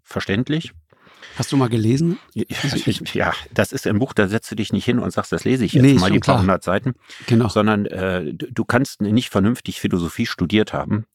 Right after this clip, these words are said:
Speaker 1: ohne, äh, mehrere, äh, Semester lang, äh, Seminare zur Kritik der reinen Vernunft, äh, gemacht zu haben. Und die bestanden damals darin, dass man ungefähr zwanzig bis dreißig Seiten im Semester geschafft hat.
Speaker 2: Irre.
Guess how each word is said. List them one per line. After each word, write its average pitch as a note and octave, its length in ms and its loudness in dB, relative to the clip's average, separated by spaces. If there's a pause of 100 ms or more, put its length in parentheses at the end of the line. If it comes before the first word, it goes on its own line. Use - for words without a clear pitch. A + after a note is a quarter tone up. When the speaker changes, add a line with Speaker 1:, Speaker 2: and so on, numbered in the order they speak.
(240)
Speaker 1:
ohne, G2 500 2
äh, F#2 180 -4
mehrere, F#2 680 0
äh, E2+ 160 -6
Semester E2+ 480 0
lang, D2+ 340 -4 (120)
äh, F2+ 240 -4
Seminare F#2+ 520 0
zur - 160 -12
Kritik - 340 -4
der E2 140 -2
reinen F2 160 0
Vernunft, G2 500 -2
äh, - 140 -14
gemacht D#2 300 -4
zu - 160 -6
haben. G2+ 240 -2 (480)
Und F2+ 120 0
die G#2 60 4
bestanden F#2+ 500 0
damals F#2+ 420 0
darin, G#2 520 -2
dass - 240 -4
man F#2+ 200 0
ungefähr G2 420 -2
zwanzig G2 360 -2
bis F2+ 140 -6
dreißig F2+ 400 -4
Seiten F2+ 260 -2
im E2 140 -2
Semester E2 440 -4
geschafft - 440 -8
hat. - 140 -20 (1080)
Speaker 2:
Irre. - 280 -12